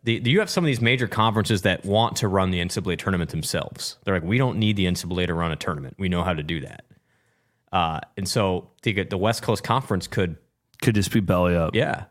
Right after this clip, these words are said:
Speaker 1: And so if you're Gonzaga, you, you wanna get in now, or else you're, you're
Speaker 2: Okay.
Speaker 1: So
Speaker 2: You
Speaker 1: that's,
Speaker 2: sold me on it with that. That
Speaker 1: that's,
Speaker 2: makes sense.
Speaker 1: I mean, from
Speaker 2: Yeah.
Speaker 1: them, it's, it's really like, well, we can, we can probably be better in the short term, but if we don't have a seed at all, then what does it matter? And,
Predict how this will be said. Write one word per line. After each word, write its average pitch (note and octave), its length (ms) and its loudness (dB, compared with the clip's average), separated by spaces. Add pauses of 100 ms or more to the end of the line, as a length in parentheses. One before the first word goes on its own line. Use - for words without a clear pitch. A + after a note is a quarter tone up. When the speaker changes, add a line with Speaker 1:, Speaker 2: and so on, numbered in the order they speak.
(300)
Speaker 1:
And G2+ 80 -4
so B2+ 140 2
if A2+ 100 0
you're B2 120 2
Gonzaga, A#2 400 2
you, C3 160 2
you A#2 200 2
wanna B2 280 4
get A#2 140 4
in A2+ 140 4
now, F#2 320 2 (640)
or G#2 100 2
else G2 180 2
you're, A#2+ 280 2
you're G#2 280 4
Speaker 2:
Okay. F3+ 280 4 (220)
Speaker 1:
So - 140 -2
Speaker 2:
You C#3+ 60 8
Speaker 1:
that's, E3+ 100 2
Speaker 2:
sold F3+ 180 4
me D3 60 6
on C3+ 160 8
it G#2+ 40 2
with C3 140 4
that. A2+ 240 6
That D#3+ 140 4
Speaker 1:
that's, C#3 120 4
Speaker 2:
makes C#3 200 4
sense. G#2 320 0
Speaker 1:
I C3+ 40 0
mean, D3 140 2
from D#3+ 140 4
Speaker 2:
Yeah. A2+ 80 6
Speaker 1:
them, G#2 80 4
it's, - 240 0
it's C3 200 0
really E3 220 4
like, B2 220 4
well, C#3 420 2 (220)
we C#3 100 4
can, B2 300 0
we C3 100 2
can A#2+ 120 0
probably F3+ 280 4
be C#3+ 140 4
better C3 320 6
in A#2 60 2
the G2+ 40 0
short C#3+ 300 2
term, G2 260 2
but G#2+ 100 4
if G2+ 60 0
we D#3 80 4
don't E3+ 120 4
have C#3 100 2
a A2+ 40 -4
seed C3+ 220 2
at A2+ 80 4
all, A#2 220 4
then G2 100 2
what G#2+ 120 4
does F#2+ 120 2
it F#2 40 2
matter? F#2 420 -2 (720)
And, F#2 480 2